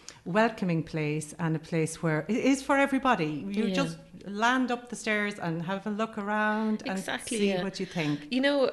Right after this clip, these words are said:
Speaker 2: well, thank you for saying that, 'cause we do, that is one of the things we try to work quite hard on to make it accessible. And I suppose maybe one way of looking at an art centre would be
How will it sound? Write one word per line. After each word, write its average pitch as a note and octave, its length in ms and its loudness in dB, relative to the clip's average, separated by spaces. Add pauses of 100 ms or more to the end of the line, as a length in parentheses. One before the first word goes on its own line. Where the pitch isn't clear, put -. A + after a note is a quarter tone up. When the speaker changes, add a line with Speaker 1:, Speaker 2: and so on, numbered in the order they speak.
Speaker 2:
well, A3+ 100 2
thank C4 300 2
you G#3+ 80 -4
for G#3 80 -4
saying F3+ 200 0
that, E3+ 140 -2
'cause E3 200 -4
we E3+ 80 -2
do, F#3 420 0
that E3+ 220 0
is E3 260 0
one D#3+ 140 0
of D#3 100 -6
the - 60 -6
things D#3+ 260 -4
we D#3+ 60 -4
try D#3+ 340 -2
to D#3 100 -4
work D#3 220 0
quite D3 160 0
hard D3+ 320 -2
on D3+ 180 -2
to D#3+ 100 -6
make D#3 200 -4
it - 60 -6
accessible. D3+ 640 -6
And E3 100 -4
I E3 40 -2
suppose F#3+ 240 -8
maybe G3 640 -2
one E3 300 0
way D#3 140 0
of D3+ 60 0
looking D#3 300 -4
at D3 80 -4
an D3 100 -6
art D3+ 240 -6
centre D3+ 300 -8
would D3 100 -8
be D3 240 -10